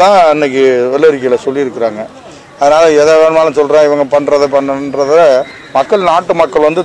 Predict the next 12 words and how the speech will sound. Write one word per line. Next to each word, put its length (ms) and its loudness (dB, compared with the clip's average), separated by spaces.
தெரிஞ்சுக்கணும்ல. 540 0
நாட்டு 320 -2
மக்களுடைய 440 2
இதற்கு, 280 -2
கவனத்துக்கு 480 0
கொண்டு 220 -2
வரணும்ல. 340 0
இவ்வளவு 360 2
லட்சம் 300 -2
கோடி 260 2
கடனா 360 2
விட்டு 180 -4